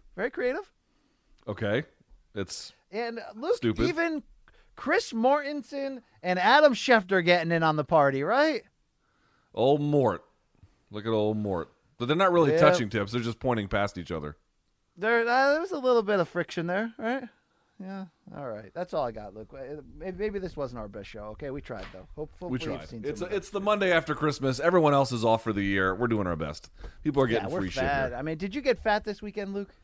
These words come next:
Speaker 1: You got
Speaker 2: Oh, yeah,
Speaker 1: fat.
Speaker 2: of course. Of course. Who
Speaker 1: Okay.
Speaker 2: didn't? Uh, all right.
Speaker 1: You drink
Speaker 2: see time
Speaker 1: anything
Speaker 2: for
Speaker 1: good, Luke?
Speaker 2: Huh?
Speaker 1: You drink anything good this weekend?
Speaker 2: Um,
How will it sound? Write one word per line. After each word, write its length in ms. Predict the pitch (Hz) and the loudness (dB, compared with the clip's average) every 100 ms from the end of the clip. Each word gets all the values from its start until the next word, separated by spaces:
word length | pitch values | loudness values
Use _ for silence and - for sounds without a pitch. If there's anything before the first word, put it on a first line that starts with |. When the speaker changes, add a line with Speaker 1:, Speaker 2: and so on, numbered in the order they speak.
| - | -20
Speaker 1:
You 100 | - | -10
got 140 | 113 | 0
Speaker 2:
Oh, 120 | 120 98 | 0 2
yeah, 140 | 95 | -2
Speaker 1:
fat. 40 | 80 | -6
Speaker 2:
of 80 | |
course. 340 | - 85 69 - - - | -6 -6 -6 -18 -20 -20
Of 140 | 85 | -12
course. 300 | 76 64 - - 113 | -10 -10 -14 -18 -14
Who 60 | |
Speaker 1:
Okay. 100 | 90 | -12
Speaker 2:
didn't? 200 | 65 60 _ - | -12 -14 _ -4
Uh, 520 | 98 101 101 98 98 - | 0 2 2 2 -2 2
all 80 | 139 | 4
right. 160 | 123 - - - | 4 2 -12 -12
Speaker 1:
You 80 | 170 | 2
drink 200 | 139 - | 2 4
Speaker 2:
see 100 | 294 | 6
time 100 | 165 | 6
Speaker 1:
anything 120 | 151 | 6
Speaker 2:
for 60 | 151 | 4
Speaker 1:
good, 200 | 285 269 | 2 -2
Luke? 300 | 302 311 - - - - | -4 -6 -12 -20 -20 -4
Speaker 2:
Huh? 140 | 123 165 | 0 0
Speaker 1:
You 60 | |
drink 240 | 196 262 262 | 0 -6 -8
anything 320 | 262 254 240 | -10 -10 -12
good 180 | 247 233 | -12 -10
this 180 | 247 254 | -12 -12
weekend? 380 | 240 233 233 - - _ | -10 -8 -8 -10 -18 _
Speaker 2:
Um, 540 | 147 185 196 202 202 | -4 0 0 0 -2